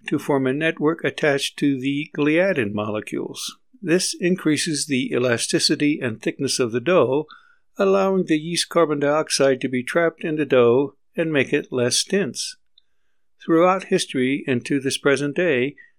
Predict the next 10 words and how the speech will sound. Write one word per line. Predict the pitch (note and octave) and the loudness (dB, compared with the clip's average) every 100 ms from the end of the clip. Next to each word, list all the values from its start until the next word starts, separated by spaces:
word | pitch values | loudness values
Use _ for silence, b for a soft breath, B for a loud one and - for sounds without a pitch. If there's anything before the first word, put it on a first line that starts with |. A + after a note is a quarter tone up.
| _ _ - | _ _ -4
people | A#3 B3 A3 G3+ | -2 2 2 2
like | F3+ D#3+ - | 0 -2 -2
their | D#3+ | -2
bread | B2+ A#2 A#2+ A#2+ | 2 2 2 -2
to | |
be | B2 A#2+ A#2+ | -2 -2 0
light | C3 C3+ C#3+ C#3+ | 0 0 0 -4
and | D3+ A2+ | -4 0
less | A#2 A2+ B2 - | 0 0 -2 -4
dense. | - G#3+ B2 - - | -4 -4 -4 -6 -8